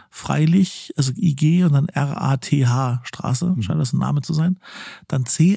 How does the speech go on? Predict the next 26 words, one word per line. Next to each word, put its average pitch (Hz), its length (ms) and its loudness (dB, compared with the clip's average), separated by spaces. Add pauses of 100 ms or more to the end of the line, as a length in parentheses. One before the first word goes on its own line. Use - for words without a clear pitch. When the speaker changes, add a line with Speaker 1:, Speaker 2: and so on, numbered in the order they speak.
Speaker 1:
An 151 140 2
der 143 120 0
Schachtbahn. 185 920 0 (600)
Und 135 260 2
D. 170 500 4 (420)
Die 151 120 2
Baderstraße, 127 920 0
wie 127 120 2
Bader-Meinhof. 123 920 2 (120)
Speaker 2:
Ich 123 160 -4
frage 123 180 -4
mich, 139 120 2
was 123 120 -2
an 131 60 0
der 143 100 0
Schachtbahn 139 440 -4
alles 135 220 -2
so 139 60 -6
passiert 127 360 -4
nachts. 104 320 -6 (760)
Ich - 500 -4 (760)
tippe 147 440 -2
mal 123 680 0 (100)
auf 113 640 -4 (340)
die 110 420 -4 (960)
Baderstraße. 131 1800 -4